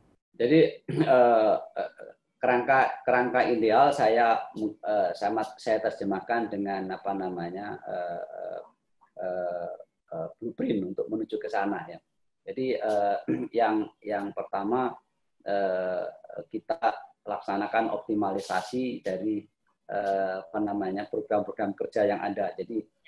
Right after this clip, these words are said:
kalau kita misalnya akan, eh, saat ini kita sedang menyiapkan rencana kerja dan budget untuk tahun dua ribu, eh, dua, dua ribu dua puluh satu. Maka, eh, saat itu kita akan,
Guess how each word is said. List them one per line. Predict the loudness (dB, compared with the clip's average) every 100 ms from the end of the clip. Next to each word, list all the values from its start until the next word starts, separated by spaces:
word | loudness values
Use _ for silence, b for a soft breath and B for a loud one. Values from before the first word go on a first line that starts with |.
| -8
kalau | 2 4 4
kita | 0 2 4 4 0
misalnya | -4 0 0 4 2 2
akan, | -4 -6 -2 0 0 -2
eh, | -8 -8 -2 0 0
saat | -2 -4 -2
ini | -2 -2
kita | -2 -2
sedang | -2 -2 0
menyiapkan | 0 0 0 -2 -2 -6 _ _
rencana | -10 -6 -2 0 -2
kerja | -4 -2 2 2
dan | 0 -2
budget | -4 -2 -4 -4
untuk | -6 -2 0
tahun | 2 0 0
dua | -2 -4
ribu, | -6 -6 -4 -4 -4 -4
eh, | -4
dua, | -6 -8
dua | -8 -6 -6
ribu | -8 -8
dua | -8
puluh | -8 -6
satu. | -6 -6 -12 -14 _ _ _ _ -6
Maka, | -2 4 4 4 2
eh, | 2 2 2 0 -4 -6
saat | -2 -2 -2
itu | -2 -2
kita | -2 2 4 4
akan, | 4 2